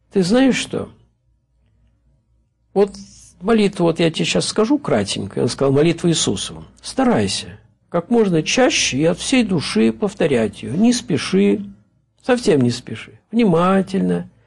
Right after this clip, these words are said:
произноси, как можно чаще. Постарайся". Примерно через год она пришла. С чем?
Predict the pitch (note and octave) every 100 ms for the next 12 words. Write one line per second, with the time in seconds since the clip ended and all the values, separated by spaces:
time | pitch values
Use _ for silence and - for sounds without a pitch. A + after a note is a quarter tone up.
0 | _ _ - B3+ A3 E3+ C#3 - - -
1 | F#3+ F#3+ G#3+ C4 C4 A#3 A3 - D#3 C3+
2 | - - - - _ A#3 A3+ A3+ E3+ G#2+
3 | F#2 - - _ _ _ _ _ _ _
4 | _ _ _ _ _ _ _ _ _ _
5 | _ _ _ _ _ _ _ _ _ _
6 | _ _ _ _ _ - D3 D3+ D3 -
7 | C#3 C3 D#3+ G3+ - - - _ _ A#2+
8 | A#2 - A#2 - - G#2 - - _ _
9 | _ _ _ _ _ _ _ _ _ _
10 | _ _ _ _ _ - - - D#3+ G#2
11 | -